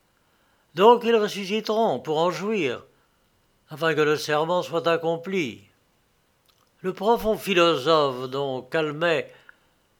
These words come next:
trouve dans les vampires une preuve bien plus concluante, il a vu de ces vampires qui sortaient des cimetières pour aller sucer le sang des gens endormis. Il est clair qu'ils ne pouvaient sucer le sang des vivants,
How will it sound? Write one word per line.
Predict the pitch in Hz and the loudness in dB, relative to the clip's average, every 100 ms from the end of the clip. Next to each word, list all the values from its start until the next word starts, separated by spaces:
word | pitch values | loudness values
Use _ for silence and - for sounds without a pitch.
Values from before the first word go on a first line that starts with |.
| - | -14
trouve | - 180 151 | -4 -2 0
dans | 160 | 0
les | 160 151 143 | 2 2 0
vampires | 131 135 151 156 - 170 156 139 104 127 | -2 -4 -2 -4 -4 -4 -2 -2 -4 -10
une | 139 139 | -10 -12
preuve | 131 156 156 123 | -4 -2 -2 -4
bien | 113 147 170 | -4 0 0
plus | 151 160 | -2 -6
concluante, | 151 139 139 139 160 151 135 135 - - _ _ _ _ _ _ _ _ _ _ _ _ _ - | -4 -6 -8 -2 -2 -2 -6 -12 -20 -20 _ _ _ _ _ _ _ _ _ _ _ _ _ 0
il | 196 | 4
a | |
vu | 226 208 226 | 4 2 0
de | 240 | 0
ces | - 190 | 2 4
vampires | 175 180 170 - 143 175 190 - - | 6 4 2 -6 -4 -4 -4 -10 -20
qui | - 156 | -16 -12
sortaient | 135 - 202 190 196 | -8 -2 -2 -2 -4
des | 170 | -2
cimetières | 160 - 160 139 131 151 151 175 196 - _ _ _ _ _ _ _ | -4 -6 -8 -10 -6 -4 -2 -2 -4 -12 _ _ _ _ _ _ _
pour | 175 170 | -2 2
aller | 175 | 4
sucer | 170 - 190 - 185 | 2 -4 -6 -2 0
le | 156 | 0
sang | 143 - 175 | -4 -2 -2
des | 170 | 0
gens | 151 160 151 | 0 0 0
endormis. | 160 160 151 156 160 147 107 _ _ _ _ _ _ _ _ _ _ _ _ | -2 0 -2 -2 -6 -8 -10 _ _ _ _ _ _ _ _ _ _ _ _
Il | 165 | -4
est | 170 | -2
clair | 170 196 196 | 2 4 4
qu'ils | - 156 | 0 -6
ne | 151 | -8
pouvaient | 135 147 156 | -6 -6 -6
sucer | - 160 165 | -6 -10 -6
le | 156 143 | -4 -4
sang | - 165 | -2 -4
des | 151 | -4
vivants, | 156 196 214 262 175 104 | -6 -4 2 4 4 -2